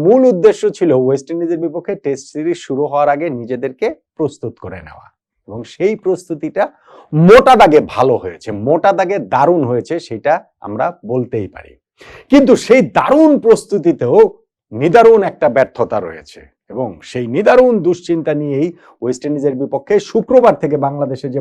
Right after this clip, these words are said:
প্রথম টেস্ট ম্যাচটা শুরু হচ্ছে, সেটা আমরা শুরু করব। প্রস্তুতি আমাদের কোথায় দারুণ হলো এবং নিদারুণ ব্যর্থতা কোথায়, কোন দুশ্চিন্তা নিয়ে শুরু করবো, এই সব কিছু মিলেই করছি আলোচনাটা। যেটা বলছিলাম,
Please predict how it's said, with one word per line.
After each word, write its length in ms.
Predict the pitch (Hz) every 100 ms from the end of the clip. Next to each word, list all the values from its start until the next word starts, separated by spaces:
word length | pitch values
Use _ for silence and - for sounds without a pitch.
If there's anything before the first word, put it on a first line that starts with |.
| 113
প্রথম 260 | 165 190 208 160
টেস্ট 200 | 131 -
ম্যাচটা 240 | 123 - 113
শুরু 140 | 113 104
হচ্ছে, 200 | 101 156 175 _ _ _ _
সেটা 220 | - 110 135
আমরা 180 | 117 147 208 _ _ -
শুরু 240 | 101 104 - 120
করব। 240 | 95 71 - _ _ _ _ _ _ _ _ - -
প্রস্তুতি 380 | 202 220 254 220 233
আমাদের 240 | 226 226 220 -
কোথায় 320 | 165 160 196 175
দারুণ 220 | 185 185 151
হলো 100 | 156 143
এবং 100 | 156 139 127
নিদারুণ 560 | 147 175 208 254 277 247 175
ব্যর্থতা 420 | 165 - 151 165 - 131
কোথায়, 400 | 127 120 117 151 147
কোন 100 | 143 127
দুশ্চিন্তা 360 | - 135 123 123
নিয়ে 140 | 117
শুরু 120 | 123 123
করবো, 140 | 147 156
এই 60 | -
সব 100 | 95 110
কিছু 160 | 107 110
মিলেই 240 | 110 107 101
করছি 240 | 98 - 196 247 _ _ _ _ -
আলোচনাটা। 720 | 127 127 117 113 104 90 - - _ _ _ _ _ _ _ _
যেটা 160 | 147 220 254
বলছিলাম, 300 | 220 269